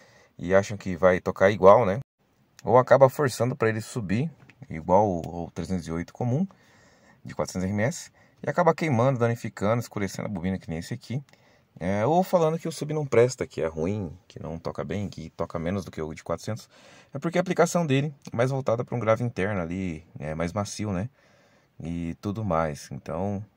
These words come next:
tem esse detalhe aí pra você que tá interessado em pegar esse Pioneer Pro desse modelo ou parecido, né? E a caixa dele é um pouco mais complexa pra você acertar, né? Então não é só pegando a caixa aí do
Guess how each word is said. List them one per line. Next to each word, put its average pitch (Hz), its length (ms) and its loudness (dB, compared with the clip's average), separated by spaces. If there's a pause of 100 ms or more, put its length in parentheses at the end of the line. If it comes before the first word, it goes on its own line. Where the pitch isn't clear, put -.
tem 95 160 -4
esse 104 180 -8
detalhe 92 380 0
aí 82 80 -4
pra 101 140 -4
você 101 260 -6
que - 80 -12
tá 107 140 -4
interessado 98 440 -6
em 101 60 -6
pegar 98 260 -2
esse - 160 -10
Pioneer 95 320 0
Pro 92 300 -2 (600)
desse 98 320 -4
modelo 82 340 -4
ou 92 60 -4
parecido, 87 440 -4
né? 76 200 -12 (640)
E 120 100 0
a 135 60 2
caixa 156 260 6
dele 139 400 0 (240)
é 98 400 0
um 104 80 -2
pouco 110 220 -6
mais 135 120 0
complexa 117 560 -2 (340)
pra - 120 -6
você 131 200 0
acertar, 123 440 0
né? 82 140 -8
Então 82 260 -6
não 95 160 0
é 101 80 0
só - 100 -4
pegando 92 300 -2
a 87 60 0
caixa 85 320 2
aí 82 80 -6
do 73 360 -8